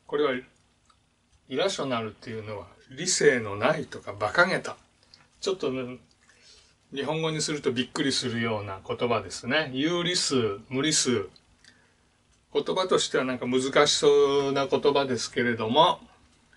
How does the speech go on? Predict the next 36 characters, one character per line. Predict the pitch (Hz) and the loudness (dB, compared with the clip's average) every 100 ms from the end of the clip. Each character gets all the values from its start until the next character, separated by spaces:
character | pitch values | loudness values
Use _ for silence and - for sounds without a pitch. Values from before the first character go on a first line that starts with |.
| _ - | _ -4
ま | 143 | -2
あ | |
理 | 123 123 | -2 -4
性、 | - 143 131 123 120 _ _ _ _ _ | 6 6 6 2 -4 _ _ _ _ _
理 | 135 | -8
性 | - 131 120 | -2 -2 0
の | 107 113 | 0 2
あ | 107 | 2
る、 | 98 _ _ | -2 _ _
理 | 135 135 | -6 -2
性 | 135 117 | 0 0
の | 101 | 0
な | 127 175 | 2 2
い | 135 | 0
と | - 104 | -2 -4
い | 98 | -4
う、 | 92 _ _ _ - - | -10 _ _ _ -20 -12
ち | - | -6
ょ | |
っ | - | -2
と | 131 | -2
不 | - - - | -2 -4 -2
思 | 147 | 0
議 | 143 135 | 0 2
な | 135 151 - _ - - | 2 0 -4 _ -14 -8
言 | 117 127 | -4 -2
葉 | 120 117 | 0 6
で | 151 - - _ _ _ _ _ _ | 6 6 -2 _ _ _ _ _ _
数 | - - 127 113 | -10 -4 0 4
を | 143 120 | 4 6
分 | 123 | 2
け | 127 117 | 0 0
て | 110 107 | -2 -2
い | |
ま | 101 95 | -6 -10
す。 | - - | -10 -12